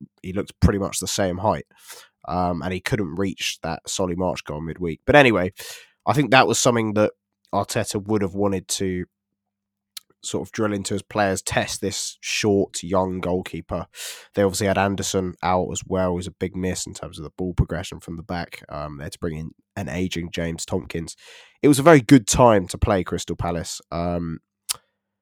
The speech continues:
and I think it was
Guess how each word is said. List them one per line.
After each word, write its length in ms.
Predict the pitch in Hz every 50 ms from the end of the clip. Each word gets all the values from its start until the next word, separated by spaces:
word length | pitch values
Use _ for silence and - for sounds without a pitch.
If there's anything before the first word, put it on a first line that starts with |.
| _ _ _ _ _
and 680 | 101 104 104 101 101 104 101 101 101 95 - - - - _ _ _ _ _ _ _ _ _ _ _ _ _ _ _ _ -
I 80 | 143
think 520 | - - - - 147 143 143 - - - _ _ _ _ _ _ _ _ _
it 100 | 120 117
was 120 | 113 -